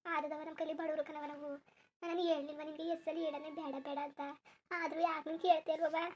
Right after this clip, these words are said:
ಅಕ್ಕ ಬಿಡು, ಅವ್ವನ್ಗೂ ಗೊತ್ತಿಲ್ಲ. ಅವ್ವನು ಕೇಳ್ತು, ಆ ಕಿವುಡಮ್ಮನ ಯಾರು ಯಾರು ಅಂತ, ಕಿವುಡಮ್ಮನೇ ಬಂದ್ಮೇಲೆ ಹೇಳ್ಕೊಟ್ಟನು ಅಂತ. ಅಲ್ಲ ಕಣ್ಮಗ, ನೀನ್ ಹಣೆಲ್ ಬರ್ದಿದ್ರೆ ಆಯ್ತದೆ, ಇಲ್ಲಾಂದ್ರೆ ಇಲ್ಲ. ಅದ್ಕೆ ಅದಕ್ಕೆ ಹಂಗ್ ಬೇಜಾರ್ ಮಾಡ್ಕೊ ಕೂತಿದ್ದೆ ನೀನು.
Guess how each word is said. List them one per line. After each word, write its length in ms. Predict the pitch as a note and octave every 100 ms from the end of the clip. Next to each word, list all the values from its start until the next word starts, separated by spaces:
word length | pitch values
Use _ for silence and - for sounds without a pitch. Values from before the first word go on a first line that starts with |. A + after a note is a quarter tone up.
| - _ - _ -
ಅಕ್ಕ 140 | D#4 E4+
ಬಿಡು, 180 | F#4+ E4+
ಅವ್ವನ್ಗೂ 320 | F4+ D4 D#4+
ಗೊತ್ತಿಲ್ಲ. 360 | E4 E4 D#4+ E4 E4+ _ - -
ಅವ್ವನು 280 | F4 D#4+ E4
ಕೇಳ್ತು, 460 | F4+ D#4+ D4 E4+ F4 - - _ D4
ಆ 40 |
ಕಿವುಡಮ್ಮನ 420 | D4+ E4+ D4 D4 D4+
ಯಾರು 260 | F4 D4+ C#4+
ಯಾರು 240 | D#4+ C#4+
ಅಂತ, 160 | C#4+ C#4 D4 _ _ -
ಕಿವುಡಮ್ಮನೇ 460 | F4 D4+ C#4+ D4
ಬಂದ್ಮೇಲೆ 320 | D#4 D#4 D4
ಹೇಳ್ಕೊಟ್ಟನು 400 | E4+ D4 C#4+ D4
ಅಂತ. 220 | D4 D4 D4 - - - - _ _ _ -
ಅಲ್ಲ 100 | C#4+
ಕಣ್ಮಗ, 240 | C4+ C4 D4
ನೀನ್ 140 | D4+
ಹಣೆಲ್ 240 | D#4 C#4
ಬರ್ದಿದ್ರೆ 340 | C#4 C#4 C4 C#4
ಆಯ್ತದೆ, 640 | D4+ C#4+ D#4+ C#4+ - - -
ಇಲ್ಲಾಂದ್ರೆ 340 | D#4+ D4+ D4+
ಇಲ್ಲ. 160 | E4 C#4+ D#4+ E4
ಅದ್ಕೆ 220 | E4 -
ಅದಕ್ಕೆ 200 | E4+ E4+
ಹಂಗ್ 60 | F4
ಬೇಜಾರ್ 240 | E4 D#4
ಮಾಡ್ಕೊ 140 | D4+
ಕೂತಿದ್ದೆ 260 | D4 E4 C#4
ನೀನು. 220 | D4 D#4